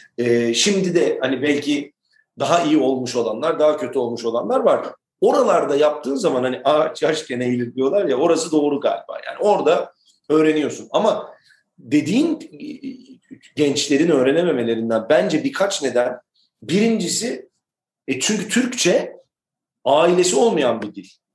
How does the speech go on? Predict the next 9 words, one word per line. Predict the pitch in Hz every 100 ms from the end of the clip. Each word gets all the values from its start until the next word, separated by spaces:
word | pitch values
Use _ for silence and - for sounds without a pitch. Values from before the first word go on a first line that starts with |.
| _
Hiçbir | - 262 - - 151 151
aile, | 139 147 151
biliyorsunuz | 190 220 180 147 131 -
bu | 156
arada | 165 160
onu | 156 165
da | 160
bir | 139
anlatayım. | 143 139 147 196